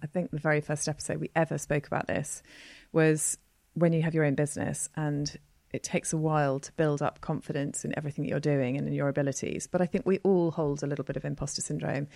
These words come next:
And I think it takes work. And I think it's that inner voice telling you sometimes someone's better or that's better or they can do better. And, and that's the thing I'm gonna work so hard at getting rid of, because there's so much, I think we s-,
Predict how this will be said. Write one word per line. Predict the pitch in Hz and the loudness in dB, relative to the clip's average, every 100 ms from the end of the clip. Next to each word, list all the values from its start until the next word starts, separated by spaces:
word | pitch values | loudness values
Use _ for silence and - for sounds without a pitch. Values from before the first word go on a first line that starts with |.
| - - - 170 | -16 -20 -6 0
And | 160 | 0
I | |
think | 156 170 | 2 -2
it | 147 | -2
takes | - 160 - - | 0 0 -2 0
work. | 151 85 - - | 2 2 0 -4
And | - | -2
I | 160 | -2
think | 170 170 | 0 0
it's | - - | -2 -2
that | 165 - | -2 0
inner | 175 165 156 156 151 - | 2 4 2 0 -2 -8
voice | 151 156 139 143 - - - _ _ _ _ _ _ _ | 0 2 2 0 -2 -2 -4 _ _ _ _ _ _ _
telling | - 175 165 156 | 0 2 4 2
you | 147 | 0
sometimes | - 151 147 - - - - - - _ _ _ - - | 0 -2 -2 -2 -2 0 -2 -4 -8 _ _ _ -16 -8
someone's | - 175 160 147 | 0 2 2 0
better | - 139 131 | 2 2 2
or | 123 - | 2 0
that's | 147 - - | -2 -4 -6
better | - - 98 | -6 -4 -2
or | 95 | 0
they | 165 | 2
can | 156 156 | 2 0
do | 151 | 0
better. | - - | 0 0
And, | 98 95 - | 0 0 -2
and | - 156 156 - | -2 -2 -4 -2
that's | - 175 - - | 4 4 4 -4
the | 170 | -2
thing | 160 151 147 156 - | 0 0 -2 -4 -2
I'm | 160 | 0
gonna | 156 | 2
work | 156 151 - | 2 2 0
so | - 160 | 0 2
hard | 147 151 151 | 2 2 0
at | - - _ _ - | -2 -6 _ _ -4
getting | 165 156 | -2 0
rid | 151 | 0
of, | 147 151 - - | 0 -2 -6 -6
because | 170 170 | -2 -2
there's | 175 | -2
so | - 196 185 | 0 2 2
much, | 175 - - - - _ _ _ | 2 -2 -4 -6 -12 _ _ _
I | - | -8
think | - - | -6 -4
we | 160 | -4
s-, | - | -4